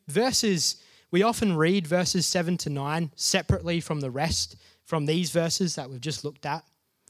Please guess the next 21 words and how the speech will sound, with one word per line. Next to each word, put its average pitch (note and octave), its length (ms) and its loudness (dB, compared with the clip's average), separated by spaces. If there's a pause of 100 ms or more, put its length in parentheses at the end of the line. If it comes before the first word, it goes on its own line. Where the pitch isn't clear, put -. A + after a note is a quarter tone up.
(540)
But F#3 440 -2
the, E3+ 380 -2 (640)
Paul's G#3 600 2 (220)
assertive F3 760 2
"nevertheless" E3 960 0 (840)
indicates G3+ 760 0
that C#3 200 -8
they're C#3+ 280 -4 (260)
connected, A#2+ 720 -8
that D#3 160 -2
he D#3+ 80 0
wants F3 380 0
these D3+ 240 -4
verses C3+ 440 -4
to - 140 -10
be B2+ 160 -4
seen D#3+ 360 2
as C3 120 -2
a B2+ 60 -2
unit C3+ 520 0
together. D#3+ 540 -4